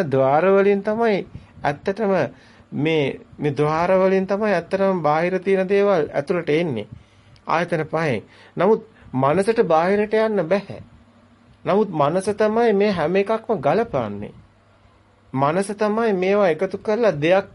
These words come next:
කියලා පෙරම-, පෙ-, කියලා කලින් තියෙන සම්මුති නාමයන් එකතු කරලා ඒවෙන් බලන්නේ. ඒ අනුව තමයි පොත එළියේ තියෙන්නේ පොතක් කියන එක අපි කියන්නේ. අතන පොත කියන්නේ නෑ මම පොතක් කියලා.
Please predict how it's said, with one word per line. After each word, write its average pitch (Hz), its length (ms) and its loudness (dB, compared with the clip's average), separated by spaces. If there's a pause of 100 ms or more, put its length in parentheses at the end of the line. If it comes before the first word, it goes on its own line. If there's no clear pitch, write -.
කියලා 220 280 2
පෙරම-, 185 480 0
පෙ-, 147 280 0 (280)
කියලා 156 260 2
කලින් 165 360 0
තියෙන 208 280 2
සම්මුති 175 460 -2
නාමයන් 202 460 2
එකතු 196 260 -2
කරලා 208 300 2
ඒවෙන් 196 300 2
බලන්නේ. 160 540 -2 (580)
ඒ 175 180 2
අනුව 214 200 4
තමයි 214 260 0
පොත 151 280 0
එළියේ 202 380 2
තියෙන්නේ 202 380 2
පොතක් 202 400 -2
කියන 208 240 -2
එක 208 140 -6
අපි 196 180 -6
කියන්නේ. 117 580 -4 (760)
අතන 190 320 0
පොත 165 260 -2
කියන්නේ 202 500 2
නෑ 185 160 -2
මම 190 120 -2
පොතක් 180 400 -6
කියලා. 110 360 -6